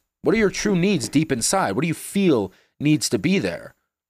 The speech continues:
And that can be done in a lot of different ways. Maybe you have to go and talk to a therapist about it. Maybe you go and meditate on it.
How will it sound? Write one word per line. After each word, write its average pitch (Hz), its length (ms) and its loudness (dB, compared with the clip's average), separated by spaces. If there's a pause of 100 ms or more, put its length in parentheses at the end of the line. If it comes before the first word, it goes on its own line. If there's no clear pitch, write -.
(260)
And 117 100 -2
that 147 140 -2
can 156 100 -2
be 151 100 2
done 117 220 -2
in 139 60 2
a 139 100 2
lot 190 180 2
of 143 80 -2
different 95 280 -4
ways. 87 240 -2
Maybe 113 180 -2
you 139 80 2
have - 160 -2
to 131 100 -4
go 123 220 0
and 127 80 -2
talk 127 220 0
to 139 100 2
a 117 60 0
therapist 110 500 -2
about 87 240 -2
it. 82 100 -6
Maybe 123 200 -2
you 131 100 2
go 120 220 0
and 113 100 -2
meditate 117 420 -2
on 98 140 -2
it. 92 120 -4